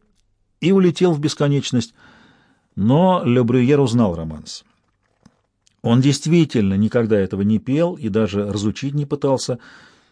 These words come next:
М, как-то не сложилось у него дружбы с римским Корсаковым. Но романс был где-то подслушан, может, вообще с граммофонной записи в голову залетел. И ведь угнездился там весь,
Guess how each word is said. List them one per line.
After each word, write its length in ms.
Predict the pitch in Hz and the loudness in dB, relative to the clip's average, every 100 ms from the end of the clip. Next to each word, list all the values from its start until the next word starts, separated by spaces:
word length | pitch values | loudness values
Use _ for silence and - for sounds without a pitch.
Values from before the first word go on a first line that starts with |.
| _ | _
М, 400 | 127 175 220 202 | -14 -10 -10 -8
как-то 260 | - 135 143 | -10 -8 -6
не 100 | 139 | -6
сложилось 520 | - 139 117 101 107 | -2 -2 -2 -4 -2
у 20 | |
него 220 | 107 104 | 0 0
дружбы 420 | 101 143 127 98 95 | -2 -4 -4 -6 -6
с 80 | |
римским 380 | 110 107 - 117 | -4 -4 -4 -6
Корсаковым. 640 | 117 98 - - 85 85 _ _ _ _ - | -2 -4 -4 -12 -14 -14 _ _ _ _ -2
Но 140 | 120 | 2
романс 420 | 139 196 240 185 | 4 4 4 2
был 200 | 170 226 | 2 0
где-то 280 | 175 202 202 | 0 -2 0
подслушан, 640 | 196 180 190 190 170 127 110 | -4 -4 -2 -4 -2 -2 -2
может, 340 | 120 143 - | -4 -8 -2
вообще 380 | 117 - - 180 | -4 -2 -4 -4
с 80 | 117 | 0
граммофонной 560 | 113 113 120 131 120 | 0 0 -2 0 0
записи 440 | 101 113 165 - 143 | 0 -2 -2 -6 -6
в 100 | 120 | -2
голову 340 | 143 139 127 | -2 0 -2
залетел. 500 | 120 127 117 127 120 - _ _ _ _ _ _ _ _ _ _ 92 | -4 -6 -2 -4 -4 -12 _ _ _ _ _ _ _ _ _ _ -4
И 80 | |
ведь 200 | 110 127 | -2 0
угнездился 720 | 156 139 151 104 107 220 214 220 | 0 2 2 2 0 0 2 0
там 200 | 214 139 | 2 2
весь, 440 | 180 233 - | 0 -2 -4